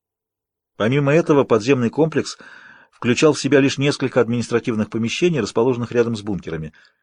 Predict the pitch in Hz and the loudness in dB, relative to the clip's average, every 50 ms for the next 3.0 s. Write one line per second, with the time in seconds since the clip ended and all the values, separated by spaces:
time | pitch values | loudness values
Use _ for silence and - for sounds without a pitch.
0 | _ _ _ _ _ _ _ _ _ _ _ _ _ _ _ _ _ _ _ _ | _ _ _ _ _ _ _ _ _ _ _ _ _ _ _ _ _ _ _ _
1 | _ - 87 90 90 - - 123 143 139 - 110 92 95 98 98 - 113 110 101 | _ -6 -6 -6 -6 -4 0 0 0 0 0 -4 -4 -4 -4 -4 0 0 0 0
2 | - 117 110 98 - 98 82 90 92 98 95 - - 160 165 - - - - | 0 -2 -2 -2 -2 -4 -4 -2 -2 -2 -2 0 0 0 0 0 -6 -18 -20